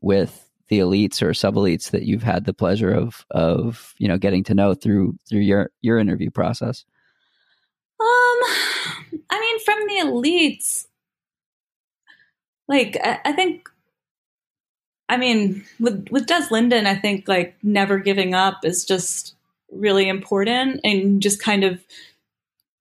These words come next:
Speaker 2: doing things your own way and kind of, I, I really admired how Des really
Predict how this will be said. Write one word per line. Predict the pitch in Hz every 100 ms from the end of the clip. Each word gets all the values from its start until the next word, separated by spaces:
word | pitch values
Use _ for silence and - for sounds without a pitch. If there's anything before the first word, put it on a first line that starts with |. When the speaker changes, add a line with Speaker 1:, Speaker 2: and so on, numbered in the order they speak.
| -
Speaker 2:
doing | 226 202 208 202
things | 196 202 196
your | 190 185
own | 185 185
way | 175 175 185 196 202
and | 190 190
kind | 196 180
of, | 175 170 - _ _ _ _ _ _ _ -
I, | - -
I | 202
really | 196 214 202
admired | 190 180 180 185 180
how | 185
Des | 175 175 175 175 175 - - _ _
really | 196 185 185 180 180 175